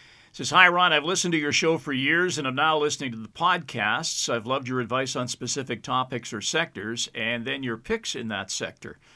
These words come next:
Uh, he throws a few out, Rip Van Winkle, Bulletproof Portfolio, and all those things. "I'm retiring in the next year at about age fifty-eight or so and will fund my retirement from my investments. I'd like to hear a show on how to tax efficiently start taking income out of my portfolio."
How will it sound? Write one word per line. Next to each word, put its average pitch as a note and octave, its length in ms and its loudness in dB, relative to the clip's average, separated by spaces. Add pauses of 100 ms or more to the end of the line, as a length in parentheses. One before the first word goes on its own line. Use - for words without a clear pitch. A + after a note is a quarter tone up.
(240)
Uh, - 160 -4
he A#2+ 200 -4
throws A#2 340 -2
a A#2 60 -10
few A2+ 280 -2
out, A2+ 140 -2
Rip A2+ 160 -4
Van A#2+ 240 -4
Winkle, A#2 320 -4
Bulletproof A2+ 560 -6
Portfolio, A#2 880 -6
and G2+ 120 -8
all A#2 180 -10
those B2 220 -8
things. G2 260 -10 (380)
"I'm A#3 220 4
retiring G3 600 2
in D#3+ 60 -2
the D3 80 0
next E3 260 -2
year D#3 120 0
at D3+ 60 2
about C3 240 0
age D3+ 220 0
fifty-eight C#3 520 -2
or A#2+ 80 -2
so B2 200 -2
and C3 100 -4
will A#2+ 120 -4
fund D3 240 -4
my D#3 120 -2
retirement B2+ 560 -4
from A#2 200 -2
my A2+ 160 -2
investments. D3+ 640 -2 (580)
I'd - 60 -10
like D#3 140 -2
to D#3 80 -6
hear D3 160 -2
a B2+ 40 -2
show B2 300 0
on A#2+ 120 -2
how A#2+ 160 0
to A#2 100 -4
tax - 440 0
efficiently C3 560 -4
start B2+ 320 -2
taking A#2+ 300 -4
income A#2 420 -4
out A2 80 -2
of A2 80 -2
my G#2 140 -2
portfolio." A2+ 800 -4